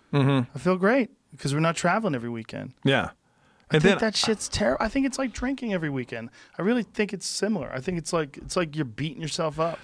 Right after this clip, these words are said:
Speaker 1: And also, I'm the guy that will, will do the show,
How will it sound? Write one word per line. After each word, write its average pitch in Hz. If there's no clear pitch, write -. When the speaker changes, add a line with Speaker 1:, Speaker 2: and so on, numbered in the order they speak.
Speaker 1:
And 147
also, 147
I'm 151
the 139
guy 101
that 131
will, 110
will 120
do 143
the 180
show, 127